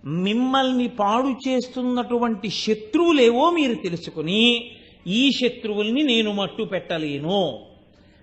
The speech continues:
అని మీరు యథార్థంగా ఒప్పేసుకోవడాన్ని శరణాగతి అంటారు. ఈ ఈశ్వరుడు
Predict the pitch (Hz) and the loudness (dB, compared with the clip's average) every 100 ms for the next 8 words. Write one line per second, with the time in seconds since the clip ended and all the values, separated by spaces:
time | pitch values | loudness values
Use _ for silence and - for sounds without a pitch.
0 | - 185 262 254 220 180 175 214 247 262 | -10 -6 -2 0 0 -2 -2 2 6 4
1 | 190 202 214 208 233 202 196 254 262 - | 2 -2 0 2 2 2 -2 -2 -2 0
2 | 226 214 202 226 247 185 175 175 165 156 | -2 -2 -2 -4 -6 -8 -8 -8 -8 -10
3 | - 196 139 123 - - _ _ _ _ | -10 -12 -12 -18 -20 -20 _ _ _ _
4 | 160 160 190 175 220 220 - 285 294 285 | -12 -12 -8 -6 -2 -2 -4 -2 0 4
5 | 214 170 208 294 320 | 4 6 2 0 -4